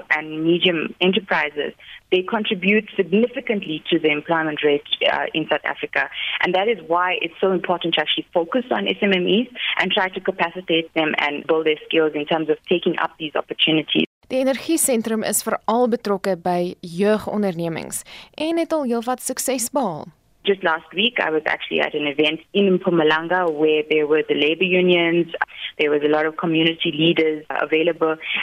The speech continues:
Speaker 1: and we were talking about what the just energy transition is. At the moment, we are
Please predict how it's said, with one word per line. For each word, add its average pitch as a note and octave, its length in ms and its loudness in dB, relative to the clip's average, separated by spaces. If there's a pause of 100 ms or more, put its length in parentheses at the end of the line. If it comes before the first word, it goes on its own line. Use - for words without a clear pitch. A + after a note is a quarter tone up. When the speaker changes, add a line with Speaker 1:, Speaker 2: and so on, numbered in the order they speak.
Speaker 1:
and D#3 120 0
we F3 140 2
were E3+ 160 2
talking G3+ 460 -2
about D3+ 320 -2
what E3+ 240 -2
the F3+ 60 -6
just E3 320 -2
energy D#3+ 360 0
transition D3+ 560 0
is. A#3 240 2 (140)
At G3+ 180 -2
the B3 80 2
moment, G#3 480 2 (240)
we E3 160 4
are F#3 260 0